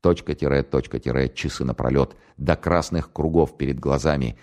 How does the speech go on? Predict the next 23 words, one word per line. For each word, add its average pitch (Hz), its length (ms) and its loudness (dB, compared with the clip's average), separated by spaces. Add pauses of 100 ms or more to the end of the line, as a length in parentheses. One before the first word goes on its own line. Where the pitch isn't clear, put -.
(180)
Иногда 73 360 -2
Егору 80 360 0
казалось, 73 460 -2
что - 180 -6
это 71 160 0
он 69 140 -2
так - 260 -4 (240)
молится 80 540 2
башку, 73 580 0
который - 380 -4
безучастно 67 680 -2
мерцает 65 680 -2
черным 67 440 -2
лаком 67 360 0
на 64 100 -4
стене 69 340 -2
в - 60 -10
коридоре, 67 440 2
глухой 76 520 2
к - 100 -16
мольбам 65 500 0
и 62 60 -4
жертвоприношениям. 64 1040 -2